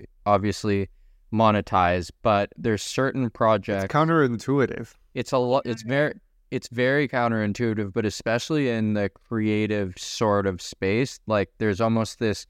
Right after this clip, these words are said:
Speaker 1: threshold where f-, when you finally hit it and you've done all these things before that, like, weren't monetizable, but all of a sudden you've captured,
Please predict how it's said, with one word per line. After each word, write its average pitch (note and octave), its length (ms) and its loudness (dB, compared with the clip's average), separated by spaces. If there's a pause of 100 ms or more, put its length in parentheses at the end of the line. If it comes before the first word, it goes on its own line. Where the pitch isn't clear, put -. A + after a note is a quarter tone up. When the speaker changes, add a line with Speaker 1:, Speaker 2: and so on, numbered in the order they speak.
(320)
Speaker 1:
threshold A#2 540 2
where A2+ 140 0
f-, - 180 -8
when A#2 200 -2
you G#2+ 80 0
finally A2 500 0
hit G#2+ 200 2
it B2 40 0
and A#2 100 0
you've G2+ 120 -2
done A2 240 2
all A2+ 160 4
these A2+ 200 0
things A2 220 -2
before A2+ 460 2
that, G2 280 2
like, G2+ 240 2
weren't G#2 260 0
monetizable, G2 800 0
but G#2 100 -2
all G2+ 160 4
of G2+ 80 0
a G#2+ 60 -2
sudden G#2 280 0
you've G2+ 160 -4
captured, G#2 480 0